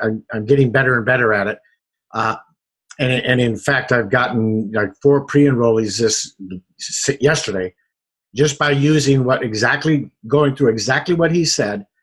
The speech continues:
And I'm gonna share this with you, exactly what he does. People are pre-enrolling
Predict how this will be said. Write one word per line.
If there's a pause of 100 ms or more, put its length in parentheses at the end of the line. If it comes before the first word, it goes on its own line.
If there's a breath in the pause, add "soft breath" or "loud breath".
(100)
And
I'm
gonna
share
this
with
you, (340 soft breath)
exactly
what
he
does. (380)
People
are
pre-enrolling